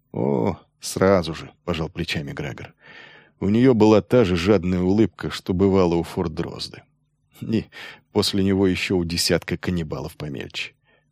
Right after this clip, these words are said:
Я теперь могу почуять жадного до власти льстеца за тысячу метров». «Отдаю должное мастеру стратегии». Майлз сделал соответствующее движение рукой в скафандре.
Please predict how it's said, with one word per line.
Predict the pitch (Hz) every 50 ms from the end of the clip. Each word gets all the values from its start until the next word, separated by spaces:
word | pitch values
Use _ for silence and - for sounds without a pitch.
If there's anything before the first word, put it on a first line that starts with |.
| _ _ _ -
Я | 117 123
теперь | 117 - - 139 131
могу | 131 127 131 123 120 131
почуять | 113 - 123 117 - - 123 113 110 98
жадного | 92 90 110 123 110 87 95 95 92 92 92
до | 87 98 101
власти | 101 101 98 87 - - -
льстеца | 92 85 - - - - 110 101 - - - 139 113 90 _ - - - - - _ _ -
за | 139 131 147 156
тысячу | - - 135 113 - - 101 - - 127
метров». | 120 101 80 - - - - - - - _ _ _ _ _ _ _ _ _ _ _ _ _ _ -
«Отдаю | 123 131 151 160 160 185 190 156 170
должное | 170 156 170 143 127 127 120 131 131 135 131
мастеру | 123 113 104 95 - - 110 104 101
стратегии». | - - - - 120 113 - - 80 76 76 73 80 78 73 _ _ - - _ _ _ _ _ -
Майлз | - 95 110 117 107 104 104 92
сделал | 82 87 98 110 107 95 92
соответствующее | - - - 95 92 - 104 95 87 - - - 92 92 90 82 - - 98
движение | 85 98 107 98 90 120 110 95 92
рукой | 90 87 85 - - 85
в | 80 -
скафандре. | - - 90 87 - - 64 - - - - -